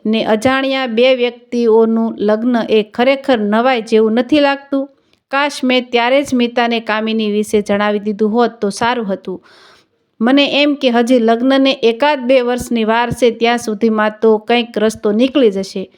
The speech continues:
પણ આ તો ઊંધું થયું.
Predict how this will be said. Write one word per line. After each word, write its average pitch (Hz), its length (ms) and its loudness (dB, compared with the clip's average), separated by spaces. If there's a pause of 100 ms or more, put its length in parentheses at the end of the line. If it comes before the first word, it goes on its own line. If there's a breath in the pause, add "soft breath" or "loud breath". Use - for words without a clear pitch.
(320 soft breath)
પણ 233 240 -2 (800 soft breath)
આ 247 120 -2
તો 277 200 0
ઊંધું 320 500 4
થયું. 180 360 -6